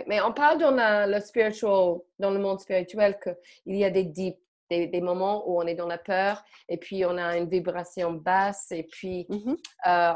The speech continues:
Speaker 1: on n'est pas plein de joie et c'est ok, c'est normal. Mais je pense que c'est ça qui n'est pas facile à jongler. Quand est-ce qu'on est dans, dans cette exploration de, de, d'émotions qu'on n'a pas regardées depuis très longtemps, si jamais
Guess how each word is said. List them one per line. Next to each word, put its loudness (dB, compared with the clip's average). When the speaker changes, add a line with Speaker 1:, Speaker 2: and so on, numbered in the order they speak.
Speaker 1:
on 0
n'est 0
pas 2
plein -2
de -4
joie -2
et -6
c'est -6
ok, -6
c'est -10
normal. -8
Mais -4
je -10
pense -12
que -6
c'est -4
ça 0
qui -2
n'est 2
pas 0
facile -6
à 2
jongler. 0
Quand 6
est-ce 0
qu'on 4
est 2
dans, 0
dans 2
cette 0
exploration -2
de, -4
de, 2
d'émotions 2
qu'on 0
n'a 0
pas 6
regardées -2
depuis -8
très -2
longtemps, -2
si -6
jamais -6